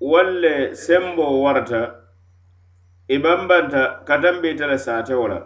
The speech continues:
meŋ mu Makka saatewo ti. Allati,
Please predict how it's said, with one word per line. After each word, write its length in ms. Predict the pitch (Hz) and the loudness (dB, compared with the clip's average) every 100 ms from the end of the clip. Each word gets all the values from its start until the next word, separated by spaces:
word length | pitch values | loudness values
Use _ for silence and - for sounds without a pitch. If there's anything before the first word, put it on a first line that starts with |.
| - _ _ _ _ _ _ _ - | -16 _ _ _ _ _ _ _ -6
meŋ 380 | 131 156 175 165 | 0 2 2 0
mu 240 | 147 127 | -2 -2
Makka 360 | 131 135 139 139 | 0 -4 -2 -6
saatewo 520 | - 117 110 127 110 | -6 -6 -4 -4 -6
ti. 120 | 90 - _ - | -6 -18 _ -2
Allati, 800 | 151 196 190 180 139 135 135 | 0 2 2 2 2 -2 -2